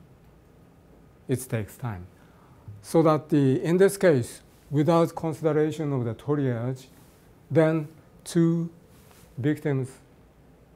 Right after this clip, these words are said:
are dead after the simulation.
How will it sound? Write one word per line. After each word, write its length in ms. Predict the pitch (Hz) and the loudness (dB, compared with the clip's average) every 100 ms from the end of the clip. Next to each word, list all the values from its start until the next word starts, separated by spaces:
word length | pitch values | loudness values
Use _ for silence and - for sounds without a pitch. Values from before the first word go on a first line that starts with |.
| - - _ - | -20 -20 _ -10
are 160 | 127 120 | -6 -6
dead 400 | 95 117 82 87 - - _ - _ - _ _ _ - _ - _ _ - - _ _ - | -6 -8 -8 -14 -20 -20 _ -20 _ -20 _ _ _ -20 _ -20 _ _ -20 -20 _ _ -6
after 320 | 127 123 - 113 | -2 -2 -2 -6
the 80 | 101 | -6
simulation. 560 | - 101 92 90 95 | -8 -8 -8 -12 -16